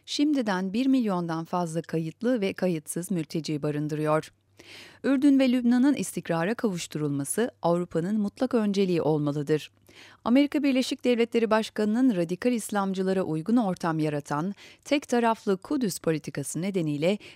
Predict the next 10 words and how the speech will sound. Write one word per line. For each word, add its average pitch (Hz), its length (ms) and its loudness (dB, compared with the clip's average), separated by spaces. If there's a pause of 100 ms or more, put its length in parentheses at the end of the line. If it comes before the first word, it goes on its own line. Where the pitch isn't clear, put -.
bu 254 200 0
iki - 200 -4
ülkeyle 170 540 -2
diyaloğun 180 440 0
kesilmesine 170 760 -4
izin 185 360 -2
verilmemelidir. 156 840 0 (540)
Ürdün 233 400 4
ve 180 220 2
Lübnan'a 180 520 0